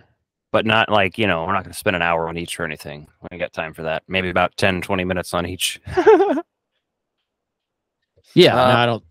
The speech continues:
Speaker 2: we're not gonna, like, do, like, crazy detailed breakdown analysis and shit, so.
Speaker 1: I have some notes, but nothing crazy, so.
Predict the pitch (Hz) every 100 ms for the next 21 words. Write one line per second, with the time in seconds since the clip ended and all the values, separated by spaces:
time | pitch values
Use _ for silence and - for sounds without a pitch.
0 | - 131 131 123 123 107 98 101 107 98
1 | 87 - 127 117 104 98 98 104 110 92
2 | 78 98 98 95 95 87 87 90 82 87
3 | - 76 - 73 - - - 76 87 _
4 | _ _ _ - 131 135 123 - 95 87
5 | 95 87 - 82 - 92 87 82 82 80
6 | 73 82 - 80